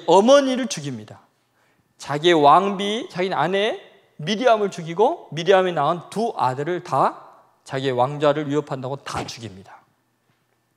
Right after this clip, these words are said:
그리고 예수님이 오셨을 때 베들레헴 경내에 있는 두 살 아기, 아래 아기를 다 몰살시킵니다. 자, 보세요.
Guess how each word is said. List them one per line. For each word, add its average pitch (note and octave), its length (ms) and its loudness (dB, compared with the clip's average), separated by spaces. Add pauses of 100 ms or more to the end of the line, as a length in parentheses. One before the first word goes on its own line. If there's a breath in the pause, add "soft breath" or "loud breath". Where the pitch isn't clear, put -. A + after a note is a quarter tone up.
(1160)
그리고 D#3+ 180 4
예수님이 G#3 480 2
오셨을 F3 520 -2
때 C4+ 280 4 (680)
베들레헴 F#3 720 2 (1120)
경내에 F3+ 540 2
있는 F#3 240 -4
두 F#3+ 140 -2
살 F#3+ 120 4
아기, D3+ 220 2 (340)
아래 C#3+ 220 0
아기를 D3 500 -4
다 F#3 500 -4
몰살시킵니다. B2+ 720 -10 (800)
자, - 140 -16
보세요. G#2+ 360 -12